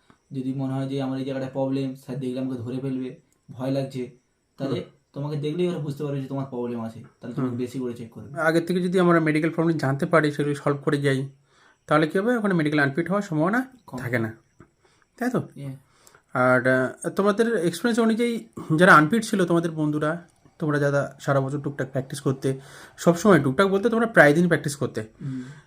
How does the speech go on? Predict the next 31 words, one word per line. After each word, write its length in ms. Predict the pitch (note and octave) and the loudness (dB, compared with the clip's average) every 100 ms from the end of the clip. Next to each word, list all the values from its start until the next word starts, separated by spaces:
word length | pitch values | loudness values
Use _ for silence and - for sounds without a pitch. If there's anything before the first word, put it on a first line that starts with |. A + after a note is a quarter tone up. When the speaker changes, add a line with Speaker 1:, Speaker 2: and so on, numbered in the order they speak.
| - | -6
Speaker 2:
so 220 | - D#3+ D#3+ | 2 4 6
তার 200 | D#3+ E3 | 6 6
মধ্যে 180 | F3+ F3+ | 2 0
একজনের 200 | G3 F#3+ | 0 0
চোখের 200 | F#3 G#3+ | 0 2
প্রবলেম 220 | G3+ F#3+ | 2 2
ছিল, 220 | F3+ A#3 B3+ - | 0 0 0 2
তার 120 | E3 | 4
নাম 320 | D#3+ E3 F3+ | 6 4 4
এবং 320 | E3 D#3+ E3+ E3 | 2 4 4 2
কীভাবে 200 | F3+ F#3 | 4 4
মেডিকেল 280 | F3 E3 E3+ | 4 2 2
ফিট 160 | F3 E3+ | 2 2
হয়েছে 180 | E3 | 0
সেই 220 | F3 - E3 | -4 -6 -6
সম্পর্কে 260 | D#3+ E3+ | -2 -2
একটু 140 | F3 G#3 | -4 -2
জানাবে? 280 | G#3+ B3 | -2 -4
Speaker 1:
হুম। 420 | C3+ - D#3+ C3+ C3 - _ _ _ | -8 -12 -10 -10 -10 -16 _ _ _
আমাদের 220 | D#3 D#3+ | -14 -12
সঙ্গে 200 | D3+ E3 | -12 -12
ছিল 140 | D3+ D3 | -8 -6
যেন 180 | C#3+ C#3+ | -6 -6
আমার 280 | C#3 C#3 | -4 -4
এই 180 | D3+ C#3 | -6 -8
সহপাঠী 380 | C3 C3 C3 B2+ | -8 -8 -8 -10
ছিল, 160 | C3 B2+ - _ | -10 -12 -14 _
বি 320 | - C3+ C3+ C3+ | -14 -4 -2 -2
গ্রুপে 260 | C#3 C#3 | -4 -6
রান 180 | B2 B2 | -6 -8
করেছিল, 320 | B2 A2+ B2 | -10 -12 -14